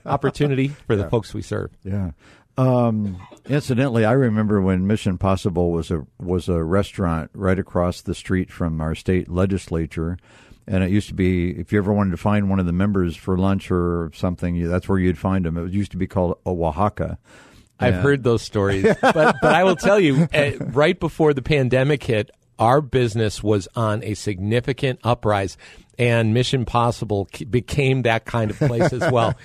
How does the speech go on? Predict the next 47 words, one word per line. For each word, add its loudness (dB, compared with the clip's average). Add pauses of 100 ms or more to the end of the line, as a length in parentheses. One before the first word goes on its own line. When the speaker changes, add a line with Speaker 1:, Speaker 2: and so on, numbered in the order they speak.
(120)
Speaker 2:
<laughs> -20
Speaker 1:
I 2
would 0
see 0 (100)
many 2
state 0
legislator, 0
Speaker 2:
Yeah. -10
Speaker 1:
lature-, -2
le-, -4
legislators 2
in 2
the 2
building. 2 (400)
I'd 0
see -6
the -6
sheriff. 2
I'd 0
see -2
so 2
many 0
people -2
from -4
the -6
Capitol. 0
It, 0
we, 2 (140)
I 2
think 0
we've 2
become -2
their 0
new -2
hotspot. -4
Speaker 2:
Well, -8
you're -2
right 2
across -4
the -10
street. -4
Speaker 1:
Exactly. 0
Speaker 2:
<laughs> -12
Speaker 1:
And 2
it's 0
really 2
good. -2